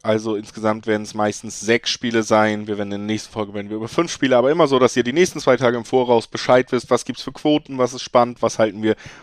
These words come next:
für spannende Tipps. Das bekommt ihr jetzt im Verlauf des ganzen Turniers, nicht nur für die Gruppenphase, sondern auch für die K-O-Runden natürlich. Das machen wir alles. Ähm, bis dahin könnt ihr euch nicht nur bei uns vorbereiten, sondern zum Beispiel ja auch per Video. Auch das bietet die Wettbasis. Beidfüßig heißt das Format.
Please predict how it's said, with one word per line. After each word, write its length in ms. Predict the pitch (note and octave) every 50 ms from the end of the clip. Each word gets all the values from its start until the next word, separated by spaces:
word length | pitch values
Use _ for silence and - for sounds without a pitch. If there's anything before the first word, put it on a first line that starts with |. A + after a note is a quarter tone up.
| - _ -
für 120 | - A#2+
spannende 320 | - - A#2+ A2+ A#2 A#2
Tipps. 280 | - - D3 D3 - - - - - - -
Das 160 | - A#2+ A#2+
bekommt 340 | - C#3+ C3+ - C#3+ C#3+ C#3
ihr 60 | C#3+ C3+
jetzt 200 | C3 B2 - B2
im 80 | B2+
Verlauf 340 | A#2+ - B2+ B2+ B2+ B2+ -
des 160 | - B2+ -
ganzen 320 | - B2+ B2 B2+ - C#3+ B2
Turniers, 460 | - - A#2+ A#2+ C3+ D3+ D#3 - -
nicht 100 | C#3 A#2+
nur 80 | C3+ A#2+
für 100 | - -
die 60 | B2 G#2
Gruppenphase, 600 | C#3 E3 F#3+ E3 - - B2+ B2 B2 A#2+ B2 A#2
sondern 240 | A#2 A#2+ A#2 A#2
auch 160 | A#2 C3 C#3 -
für 80 | -
die 100 | - A#2
K-O-Runden 640 | - - - - F3 F3 F3 D#3+ D3 D3 - D3+ C#3+
natürlich. 540 | C3+ C3 - - C3 B2+ B2 C3 B2 - - - - - - _ -
Das 180 | A#2 A2+ -
machen 240 | C3 C#3+ D3 D#3 D3+
wir 140 | C#3+ C#3 A2
alles. 340 | A#2 C3 C3+ C3+ C3+ - - - - - - - - - _ _ _ _
Ähm, 320 | A#2+ A#2+ A#2 A#2 A#2 A2+
bis 280 | G#2+ A#2+ A2+ - - -
dahin 520 | - B2 B2+ B2+ B2+ C3+ C3 B2 B2 B2 - - A2+ -
könnt 300 | - B2+ A#2 B2+ - -
ihr 220 | B2+ A#2+ A2 -
euch 300 | A#2 A#2 A2 - - -
nicht 400 | - A2+ A#2 C3+ D3 - - -
nur 100 | C3 A#2
bei 120 | G2+ A2 A2
uns 260 | A#2 D#3+ G3 F#3+ -
vorbereiten, 440 | - D3 C#3 C3 B2+ B2 G#2 A#2+ B2
sondern 220 | A#2+ A#2 A2+ G#2+
zum 140 | - A#2 A2
Beispiel 260 | G#2+ G2 - - A2
ja 80 | G#2+ F#2+
auch 160 | G2 A#2 -
per 320 | - - G#2+ G2 G2+ G#2
Video. 460 | B2 E3+ A3+ C4+ C#4+ A#3 F3+ B2+ G#2 -
Auch 200 | - C#3 C3+ -
das 240 | - C#3+ E3 -
bietet 360 | - - D#3 C#3 - A#2 G#2+ A2+
die 100 | G#2 F#2
Wettbasis. 720 | G2+ G2+ - _ _ G2+ G2 G2 G2+ G#2 A#2 A#2+ - -
Beidfüßig 640 | - C#3 D3+ F3 - - - A#2+ G#2 A2 A2+ G#2+ -
heißt 220 | A2 G#2 - -
das 100 | G#2 -
Format. 460 | - - A2 G#2+ G#2+ A2 C3 C#3+ -